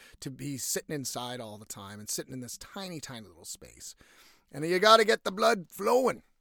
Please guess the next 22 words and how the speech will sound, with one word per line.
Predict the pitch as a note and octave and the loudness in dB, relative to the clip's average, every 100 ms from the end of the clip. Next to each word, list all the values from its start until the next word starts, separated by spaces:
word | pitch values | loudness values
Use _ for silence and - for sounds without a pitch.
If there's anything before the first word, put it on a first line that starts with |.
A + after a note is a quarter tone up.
| _ - | _ -14
So | - D#3+ D3+ C3+ - - - - - - _ D3+ | -4 2 2 2 -6 -20 -20 -20 -20 -20 _ 2
that's | D#3 A3 - | 4 6 4
the | F#3+ | 0
secret | G3 G3 F3+ D#3+ | 4 2 2 -2
sauna. | E3+ D#3+ D#3+ D#3+ | 0 0 0 -2
If | D#3 - | -6 -6
you | D#3+ A#3+ | -2 0
come | F#3+ E3 | 0 0
up | D3 | -2
to | D#3 | -4
Squamish, | - C3+ C#3 C#3 C3+ - - | -6 -4 -4 -4 -6 -10 -8
you | D#4 | -6
should | - - - | -4 -6 -10
try | - - | -16 -16
and | - | -20
look | - - | -20 -20
for | - C2 | -20 -20
it | _ | _
too. | - - _ _ _ - - - - - _ | -12 -12 _ _ _ -20 -20 -20 -20 -20 _
But | E3+ | 4
anyway, | B3+ C#4+ A#3+ G3+ | 4 6 6 6
folks, | - F3 E3+ - | 4 2 2 -2